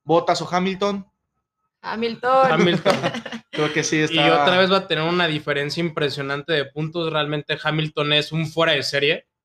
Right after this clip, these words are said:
Speaker 3: O sea, en esta época actual yo creo que nadie le llega ni a los talones a Hamilton. Y lo demostró desde su primera temporada cuando estaba en McLaren ganando carreras en segundo lugar.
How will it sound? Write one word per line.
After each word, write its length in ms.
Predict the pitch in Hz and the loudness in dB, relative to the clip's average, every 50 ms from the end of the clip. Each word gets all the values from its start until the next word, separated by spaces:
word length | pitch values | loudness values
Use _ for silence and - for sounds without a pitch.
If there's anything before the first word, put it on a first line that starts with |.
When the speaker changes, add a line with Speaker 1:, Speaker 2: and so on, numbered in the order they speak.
| _ _ _ _ _ _ _ | _ _ _ _ _ _ _
Speaker 3:
O 140 | _ 143 139 | _ -12 -10
sea, 220 | 127 143 139 139 139 | -4 -2 0 0 0
en 120 | 143 151 | 2 0
esta 400 | 156 156 156 _ 202 190 180 175 | -2 -2 0 _ 4 4 6 4
época 320 | 175 175 - 185 185 160 | 2 2 -2 -2 -2 -2
actual 300 | 147 - _ - 147 147 | -4 -6 _ -4 -4 -2
yo 100 | 147 160 | -2 -4
creo 160 | 156 160 160 160 | -4 -4 -6 -4
que 100 | - 156 | -4 -4
nadie 360 | 156 156 156 156 160 165 165 | -2 0 0 2 2 2 0
le 120 | 151 143 | 0 0
llega 200 | 139 143 147 156 | 0 0 0 0
ni 120 | 156 156 151 | 0 0 -2
a 60 | 139 | -2
los 180 | 135 135 127 | -4 -6 -8
talones 360 | - 131 127 135 147 151 143 143 | -10 -10 -8 -4 -4 -4 -6 -6
a 80 | 123 - | -10 -8
Hamilton. 480 | 139 143 147 143 - - 180 214 247 _ _ _ _ _ _ _ _ _ | -6 -6 -6 -8 -4 -4 -4 -4 -4 _ _ _ _ _ _ _ _ _
Y 80 | 156 | 0
lo 120 | 151 151 151 | 2 2 4
demostró 340 | 156 165 165 160 165 170 | 4 2 0 0 2 2
desde 140 | 175 170 160 | 2 2 0
su 100 | 160 151 | -2 -4
primera 340 | - 143 143 147 151 160 160 | -4 -2 0 0 0 0 0
temporada 480 | - 156 - - 156 139 143 147 156 151 | -2 -4 -4 -4 0 0 2 2 2 0
cuando 180 | 156 143 139 | -2 -6 -6
estaba 200 | 120 - - 151 | -6 -4 -4 -2
en 80 | 156 151 | -2 -2
McLaren 520 | 147 131 - 143 143 147 151 156 156 151 _ _ _ | -2 -4 -2 -2 0 0 0 -2 -4 -8 _ _ _
ganando 380 | 139 135 139 139 147 160 165 | -6 -4 -4 -2 -2 -2 -2
carreras 380 | - 143 135 139 139 151 147 151 | -2 -2 -2 2 0 0 0 0
en 100 | 151 147 | -4 -2
segundo 340 | - 143 139 151 160 170 170 | 0 0 0 2 2 4 4
lugar. 420 | 165 151 147 147 147 151 165 - | 4 4 4 4 4 2 -2 -4